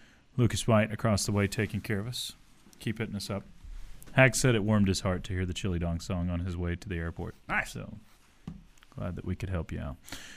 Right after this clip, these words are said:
Speaker 1: Y'all keep, uh, keep dialing us up, whatever you got, whatever you wanna talk about. Uh, there's a lot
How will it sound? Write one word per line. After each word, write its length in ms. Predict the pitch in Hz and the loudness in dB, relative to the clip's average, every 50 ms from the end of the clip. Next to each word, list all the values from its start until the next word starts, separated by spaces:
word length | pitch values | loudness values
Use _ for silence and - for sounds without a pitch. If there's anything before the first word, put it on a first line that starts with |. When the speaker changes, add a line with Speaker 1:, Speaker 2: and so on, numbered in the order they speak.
| - - - - | -20 -18 -6 0
Speaker 1:
Y'all 160 | 127 123 113 | 2 4 4
keep, 340 | - - 123 107 - - - | 4 4 2 2 2 0 -2
uh, 320 | 120 104 95 92 87 82 - - - - - - - - - - - - - - - - - - _ _ - - - - - _ _ _ _ _ _ _ _ _ _ 285 226 208 202 208 - - - | -2 0 0 0 0 -2 -2 -4 -8 -8 -10 -12 -12 -12 -12 -14 -14 -20 -20 -20 -20 -20 -20 -20 _ _ -20 -20 -20 -20 -20 _ _ _ _ _ _ _ _ _ _ -18 -16 -16 -16 -16 -18 -10 -4
keep 180 | - 120 104 98 | 0 0 2 4
dialing 300 | 107 110 104 98 98 92 | 4 4 6 6 4 2
us 120 | - - | 2 0
up, 200 | 107 101 - - | -2 -4 -2 -2
whatever 240 | 110 104 98 90 95 | -2 -2 -2 -2 -2
you 120 | 92 87 | -2 -2
got, 520 | 87 107 95 87 87 - - - - - - - - - | 0 0 0 0 0 -2 -4 -4 -4 -4 -6 -8 -10 -6
whatever 200 | - 107 92 90 | -2 0 0 2
you 120 | 90 92 | 2 2
wanna 140 | 92 87 85 | 2 2 0
talk 300 | - - 101 87 85 - | 0 0 0 0 0 0
about. 460 | 92 87 90 90 90 92 - - - - - - - - - - - - - - - - - | 0 0 2 2 2 0 -2 -4 -8 -8 -10 -20 -20 -20 -20 -20 -20 -20 -20 -20 -12 -6 -2
Uh, 320 | 95 90 87 87 87 87 | 0 0 0 0 0 0
there's 200 | 87 98 95 92 | 2 2 2 2
a 60 | 95 85 | 4 4
lot 480 | 85 90 92 90 92 98 - - - | 4 4 4 4 2 0 -2 -6 -8